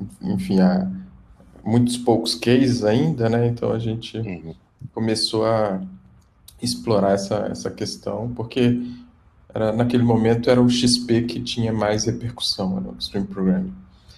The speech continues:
Speaker 2: Uhum.
Speaker 1: E aí, depois de um tempo, assim, aplicando na, na, nos meus projetos e tal,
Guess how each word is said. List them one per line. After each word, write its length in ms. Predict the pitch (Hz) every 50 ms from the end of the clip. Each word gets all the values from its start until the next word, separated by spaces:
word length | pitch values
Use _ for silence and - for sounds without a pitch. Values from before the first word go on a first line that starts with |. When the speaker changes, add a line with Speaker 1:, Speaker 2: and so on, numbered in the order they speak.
| _ _ _ _ _ _ _ _ _ _
Speaker 2:
Uhum. 240 | - - - 76 - -
Speaker 1:
E 80 | 120
aí, 300 | 120 123 127 135 143 143
depois 380 | 139 143 143 - - 139 139 139
de 100 | 139 143
um 120 | 143 139
tempo, 380 | - - 151 156 165 165 - 170
assim, 220 | 143 143 - 143
aplicando 1080 | 135 127 123 123 127 120 120 - 156 151 160 160 156 135 135 123 113 107 104 101 113 - - - - - _ _ _ _ _ - -
na, 140 | 107 107 95
na, 520 | 95 95 95 95 95 92 98 104 101 98
nos 160 | 98 98 98
meus 160 | 101 104 95
projetos 760 | - - 104 104 101 98 113 123 139 139 135 - - - -
e 80 | 113 -
tal, 400 | - - 113 113 120 131 143